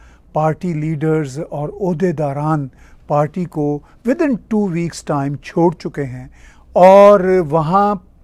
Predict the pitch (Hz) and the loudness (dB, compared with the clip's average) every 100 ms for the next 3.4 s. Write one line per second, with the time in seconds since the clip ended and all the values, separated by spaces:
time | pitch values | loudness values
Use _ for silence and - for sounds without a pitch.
0 | - - 202 220 - 214 202 - 226 - | -20 -8 -4 -4 -2 -2 -2 -4 -6 -4
1 | 302 240 202 180 165 - 165 - 185 170 | -4 0 0 0 -6 -4 -6 -4 -6 -6
2 | 156 - - - 175 151 156 185 180 - | -6 -12 -20 -4 -2 -2 -2 -2 -2 0
3 | 196 196 185 190 | 0 0 -2 -6